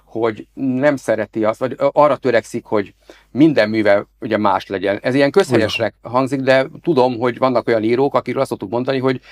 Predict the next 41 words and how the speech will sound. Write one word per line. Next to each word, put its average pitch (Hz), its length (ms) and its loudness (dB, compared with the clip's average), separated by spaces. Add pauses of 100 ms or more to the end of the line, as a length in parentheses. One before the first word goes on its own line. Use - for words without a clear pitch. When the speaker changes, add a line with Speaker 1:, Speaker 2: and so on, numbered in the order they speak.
(220)
Speaker 1:
hogy 117 180 -2
egy 156 180 2
hangszeren 117 480 0
játszanak, 117 440 0
de 113 100 2
az 110 180 -2
virtuóz 107 520 -2
módon, 120 360 -2
tehát 104 240 0
itt - 140 -10
talán 104 220 0
Mándi 123 320 0
Ivánt 110 280 -2
említette, 110 420 -2
nekem 107 260 -4
mondjuk 101 220 -6
még 110 140 -4
Krúdi 113 300 -4
Gyula 98 260 -4
is, 101 220 -10 (340)
ö, 104 480 -4
eszembe 104 460 -2
jut, 120 180 -2
aki 110 180 -2
azért 104 320 -6
igazán 98 340 0
magas, 98 400 -2 (160)
ö, 90 260 -8
polcon 98 440 -10
van 98 160 -8
teljes 101 400 -6
joggal. 120 400 -2 (440)
Ö, 120 100 -2 (220)
de 123 80 6
ön 139 80 2
azt 131 120 0
mondja, 127 200 0
hogy, 120 260 -2
hogy, 123 280 -4
hogy 123 160 -4
mindig 110 480 0